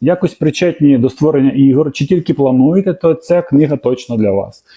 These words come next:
Якщо ви геймер, який хоче грати, хоче краще зрозуміти свої улюблені проекти, то,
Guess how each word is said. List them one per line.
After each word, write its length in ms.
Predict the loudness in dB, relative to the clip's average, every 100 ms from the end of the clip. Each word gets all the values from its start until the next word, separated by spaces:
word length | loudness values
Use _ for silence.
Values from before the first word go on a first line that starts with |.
| _
Якщо 280 | -6 -2 0
ви 120 | 2
геймер, 400 | 2 2 2 2
який 240 | 0 0 0
хоче 300 | 0 -2 -2
грати, 380 | 0 0 -2 -4
хоче 300 | -8 -8 -4
краще 360 | -4 -4 -4 -4
зрозуміти 500 | -2 0 0 0 -6
свої 240 | 0 2
улюблені 320 | 2 2 -2
проекти, 540 | 0 0 0 -2 -8 -8 _ _ -6
то, 300 | -2 -2 -4